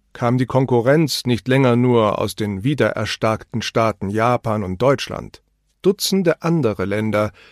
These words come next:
die zuvor in der Weltwirtschaft kaum eine Rolle gespielt hatten,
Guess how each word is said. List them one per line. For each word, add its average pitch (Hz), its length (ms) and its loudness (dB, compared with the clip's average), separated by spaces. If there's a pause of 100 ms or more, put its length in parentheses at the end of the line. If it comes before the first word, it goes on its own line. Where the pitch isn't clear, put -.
(140)
die 123 160 0
zuvor 151 500 2
in 143 80 -2
der 120 160 2
Weltwirtschaft 143 720 2
kaum 165 280 2
eine 139 180 0
Rolle 151 320 4
gespielt 131 480 -2
hatten, 127 380 0